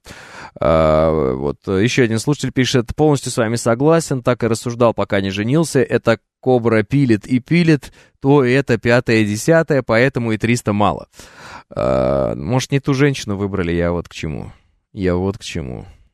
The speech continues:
Может, не ту выбрали.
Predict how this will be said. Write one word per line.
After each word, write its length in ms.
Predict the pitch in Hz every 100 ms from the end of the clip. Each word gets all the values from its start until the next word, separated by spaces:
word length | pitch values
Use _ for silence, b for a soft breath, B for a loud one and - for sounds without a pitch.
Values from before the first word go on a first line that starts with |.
| _ _ _ _ _ _ _ _ _ _
Может, 300 | 101 98 95
не 100 | 104
ту 160 | 98 117
выбрали. 560 | 101 104 95 - -